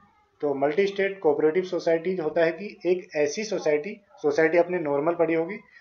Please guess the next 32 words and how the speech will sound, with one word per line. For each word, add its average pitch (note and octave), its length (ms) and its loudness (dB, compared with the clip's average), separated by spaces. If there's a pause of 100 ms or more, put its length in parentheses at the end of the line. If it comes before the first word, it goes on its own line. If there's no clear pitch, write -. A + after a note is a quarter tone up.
(180)
लेकिन D3+ 260 -2
मल्टी C3+ 320 0
स्टेट G3 320 -2
कोऑपरेटिव E3 400 -2
सोसाइटी D#3+ 460 0
आती D3+ 200 2
है G3+ 100 -2
एक - 120 -10
ऐसी C#3 280 -6
सोसाइटी F3+ 540 -6 (340)
जो F#3+ 420 -2 (300)
इंडिया D#3 240 4
के G#3+ 260 -6 (100)
मल्टीपल E3+ 520 2
स्टेट्स D3+ 400 -4
में G3 240 -10
अपना E3 280 -4
वर्क D#3 340 2
कर E3 100 6
सकती B2+ 320 -4
है। - 360 -10 (120)
लेकिन F3 200 0
जो A3 120 4
नॉर्मल D3 360 2
सोसाइटी F#3+ 460 2
होती E3+ 280 -2
हैं G3+ 80 -2
वो G#3+ 260 -6
स्टेट F#3 380 0
स्पेसिफिक E3 540 -4
होती E3+ 240 -2
है, A3+ 160 -2